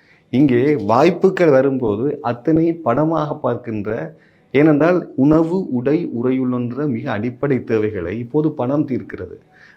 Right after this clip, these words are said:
ஆகவே அதை தீர்த்து கொள்வதற்கு பணம் வழியாக இருந்தால், பணத்தை எடுத்துக்கொண்டோம் என்றால்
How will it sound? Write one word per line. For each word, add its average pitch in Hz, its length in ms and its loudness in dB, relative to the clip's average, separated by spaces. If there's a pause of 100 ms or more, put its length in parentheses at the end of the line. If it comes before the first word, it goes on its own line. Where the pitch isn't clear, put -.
ஆகவே 151 380 4
அதை 156 300 4
தீர்த்து 185 320 0
கொள்வதற்கு 165 500 0
பணம் 156 320 -2
வழியாக 131 400 -2
இருந்தால், 151 360 -2
பணத்தை 175 400 2
எடுத்துக்கொண்டோம் 147 500 -4
என்றால் 127 440 -6